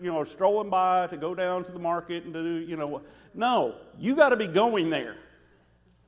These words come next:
looking for somebody or something, because it is, it is a desolate place. So Jesus was walking by. It wasn't like he was just out on a stroll. He was out there looking.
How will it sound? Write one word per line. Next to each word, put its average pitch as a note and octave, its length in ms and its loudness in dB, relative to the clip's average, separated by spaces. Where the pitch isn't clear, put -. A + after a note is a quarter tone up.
looking B3 360 6
for F#3 140 0
somebody D#3+ 540 4
or C#3+ 100 -2
something, F#3+ 560 2
because F3+ 340 2
it A#3+ 160 4
is, G3 240 4
it G3 160 0
is F#3+ 100 0
a F#3 80 0
desolate A3+ 560 0
place. B3 600 -2
So A#3+ 180 0
Jesus B3+ 560 0
was G#3 260 2
walking B3 600 6
by. B3 300 8
It C4 160 0
wasn't C#4+ 460 10
like C#4+ 320 8
he B3+ 80 2
was A#3+ 180 -2
just B3+ 200 -2
out C#4 200 8
on C4 200 6
a A3+ 40 2
stroll. C#4 460 12
He B3 160 4
was D4+ 160 4
out D4+ 320 10
there B3 240 8
looking. C#4+ 480 2